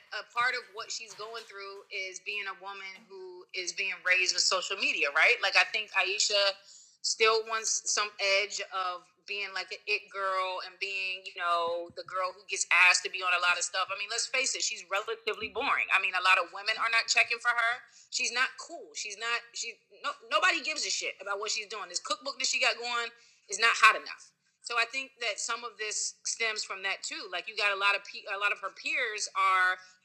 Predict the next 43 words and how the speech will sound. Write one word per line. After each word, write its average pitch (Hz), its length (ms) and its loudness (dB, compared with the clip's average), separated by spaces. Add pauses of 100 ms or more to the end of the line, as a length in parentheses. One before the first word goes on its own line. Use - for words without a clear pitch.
(220)
you 277 80 -2
know, 196 400 -4 (240)
they're, 233 160 -8 (160)
they're 277 240 -2
cool 480 320 -8 (120)
and 214 120 -2
they, 240 240 2
they're 240 160 2
getting 302 160 -2
invited 302 480 4
to 208 40 -2
stuff 165 440 0
and 196 160 -2
they're, 214 320 4
they're 220 160 0
getting 269 160 -4
a 269 80 -2
lot 277 160 8
of 285 160 -6
press 247 400 2
and 196 80 -12
they're 214 160 -8
getting 254 160 -4 (160)
this 208 160 -2
and 214 80 -4 (160)
she's 269 240 -2
not 277 160 4
getting 311 240 2
that. 143 160 2
So - 100 4
I 214 140 8
think 254 160 0
some 247 240 6
of 226 80 -2
what 214 160 0
she's 202 160 -2
talking 214 320 4
about 190 320 4 (500)
will 214 140 -2 (100)
also, 208 600 0
you 240 80 -4
know, 185 120 -4 (120)
play, 214 320 2